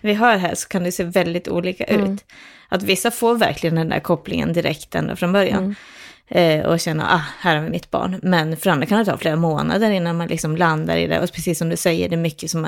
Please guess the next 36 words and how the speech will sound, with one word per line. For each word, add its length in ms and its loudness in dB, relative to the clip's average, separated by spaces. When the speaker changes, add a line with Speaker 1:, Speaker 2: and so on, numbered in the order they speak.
Speaker 1:
som 200 -2
händer 400 2
där 180 0
också. 220 -2
Mycket 260 -4
stora 320 -2
omställningar 720 -2
och 80 0
känslor 520 -4
hit 220 -2
och 60 -2
dit 340 -2
och 200 -4
så. 180 -4
Så 120 -6
att 120 -10
det, 220 -2
det 120 -2
kan 200 0
ta 260 -4
ganska 280 2
lång 240 4
tid 220 0
innan 300 0
man 140 0
känner, 420 -2
"Det 100 -2
här 120 2
är 40 2
verkligen 440 0
mitt 180 -6
barn 260 0
och 80 -2
vi 80 0
hör 140 -2
ihop." 360 -2